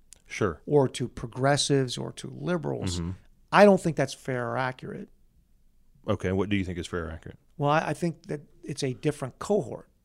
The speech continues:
Speaker 2: There might be a Venn diagram crossover
Speaker 1: Yeah,
Speaker 2: there.
Speaker 1: okay, yeah, there might be some overlap,
Speaker 2: Sure,
Speaker 1: but
Speaker 2: but I think there's plenty of people who are rightish that also would do the same
Speaker 1: For
Speaker 2: or
Speaker 1: sure.
Speaker 2: also have
Speaker 1: Yeah, oh, for
Speaker 2: gooist
Speaker 1: sure.
Speaker 2: tendencies.
Speaker 1: For
Speaker 2: So
Speaker 1: sure.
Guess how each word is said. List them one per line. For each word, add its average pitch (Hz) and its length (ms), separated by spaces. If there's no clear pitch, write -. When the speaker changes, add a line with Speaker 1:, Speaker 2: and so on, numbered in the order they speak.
Speaker 2:
There 156 100
might 170 160
be 139 80
a 123 60
Venn 160 280
diagram 120 720
crossover 180 440
Speaker 1:
Yeah, - 80
Speaker 2:
there. 127 100
Speaker 1:
okay, 101 140
yeah, 101 160
there 110 120
might 113 120
be 104 100
some 95 120
overlap, 90 380
Speaker 2:
Sure, 180 280
Speaker 1:
but 92 120
Speaker 2:
but 170 80
I 190 100
think 185 160
there's 147 120
plenty 170 240
of 131 100
people 143 280
who 120 140
are 110 120
rightish 139 720
that 127 180
also 151 440
would 135 200
do 135 140
the 143 100
same 262 440
Speaker 1:
For - 140
Speaker 2:
or 156 40
Speaker 1:
sure. - 20
Speaker 2:
also 147 560
have 131 260
Speaker 1:
Yeah, - 120
oh, 131 160
for 120 60
Speaker 2:
gooist 87 140
Speaker 1:
sure. - 200
Speaker 2:
tendencies. - 420
Speaker 1:
For - 40
Speaker 2:
So 151 220
Speaker 1:
sure. - 60